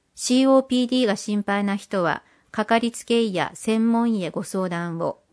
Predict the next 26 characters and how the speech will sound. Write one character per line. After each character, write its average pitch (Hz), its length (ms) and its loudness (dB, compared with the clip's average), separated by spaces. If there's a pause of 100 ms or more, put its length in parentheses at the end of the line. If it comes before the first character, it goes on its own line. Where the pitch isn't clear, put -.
(2250)
今 277 240 6
月 277 280 2
の 269 100 4
健 262 220 4
康 254 320 2
づ 247 60 -2
く 240 120 -4
り 240 120 2
メ 247 120 4
ッ 269 40 0
セ 202 280 -2
ー 151 60 -4
ジ。 - 240 -10 (1000)
長 277 300 4
寿 294 140 -2
へ 277 180 2
の 170 280 -2
ハ 226 240 0
ン 226 100 2
ド 226 140 2
ル 220 140 -2
握 208 340 -2
る 202 120 -4
食 196 260 -6
生 226 280 -2
活。 - 420 -8